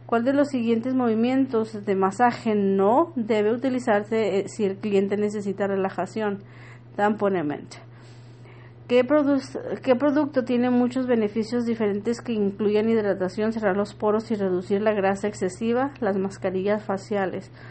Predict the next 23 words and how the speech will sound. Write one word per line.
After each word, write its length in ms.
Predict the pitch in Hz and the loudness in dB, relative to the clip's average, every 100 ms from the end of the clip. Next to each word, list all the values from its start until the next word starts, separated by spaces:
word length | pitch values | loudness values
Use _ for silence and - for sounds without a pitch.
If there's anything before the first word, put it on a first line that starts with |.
| - - - - | -18 -18 -10 2
Todas 180 | 240 | 4
las 140 | 277 285 | 4 2
siguientes 400 | 285 247 247 269 | 2 2 0 0
afirmaciones 840 | 254 233 214 208 269 254 254 226 | 0 0 0 0 2 2 2 0
sobre 220 | 214 190 | 0 2
las 120 | 185 | 2
mascarillas 600 | 190 190 196 202 196 220 | 2 0 0 0 2 2
de 80 | 247 | 0
parafina 500 | 240 202 196 240 226 | 0 -2 0 0 0
son 240 | 214 196 196 | 0 0 2
verdaderas, 640 | 226 233 214 202 185 - | 2 2 2 2 0 -2
excepto 800 | 202 196 - 254 254 - 180 196 - - - - - - - - - - - | -4 -4 0 0 0 -2 -2 -2 -10 -20 -20 -20 -20 -20 -18 -18 -20 -20 -6
que 80 | 233 | -4
están 260 | 220 214 | 4 4
hechas 320 | 226 226 254 233 | 4 2 2 4
de 80 | |
arsina, 520 | 208 196 233 233 247 233 | 4 4 0 2 2 2
arena, 500 | 190 196 208 233 - | 4 4 4 2 2
óxido 540 | 208 220 - 233 226 | 0 -2 -4 0 2
de 100 | 208 | 0
zinc 300 | 196 240 254 - - - - - | -2 -2 -2 -6 -16 -16 -10 0
o 100 | 185 | 4
lodo. 340 | 180 170 165 | 4 4 2